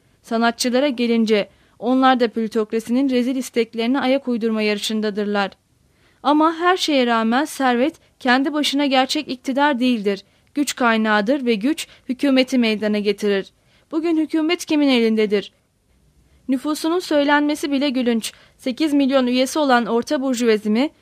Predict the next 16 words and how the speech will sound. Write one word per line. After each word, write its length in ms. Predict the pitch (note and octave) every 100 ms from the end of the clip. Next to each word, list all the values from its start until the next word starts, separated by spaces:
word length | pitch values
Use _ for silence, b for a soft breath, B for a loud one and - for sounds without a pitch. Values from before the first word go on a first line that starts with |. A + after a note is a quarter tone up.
| b b
Proletaryadan 840 | C4+ C4 C#4 D#4+ D#4 C#4+ B3 C4+ C#4
kalır 280 | C4+ C#4
yanı 220 | C#4 C4+ D4+
yok 260 | C4+ B3+
onun 280 | A3+ A3 G#3
da. 220 | G#3 G3 b b b
Öyleyse 420 | - B3+ D4 D4+ D#4+
kimin 260 | D#4 E4
elinde 360 | D#4 B3+ A3+ A3+
hükümet? 520 | A3 A3+ A#3+ C#4+ - _ _
Çeyrek 380 | - B3+ C#4 C#4+
milyon 420 | B3+ A3 A3+ C#4+
miskin 380 | C4+ C4 - D4
iş 160 | C4+ -
sahibi 440 | - B3 A#3 G#3+
üyesiyle 800 | - B3 C4+ - C4+ A3 A3 D4+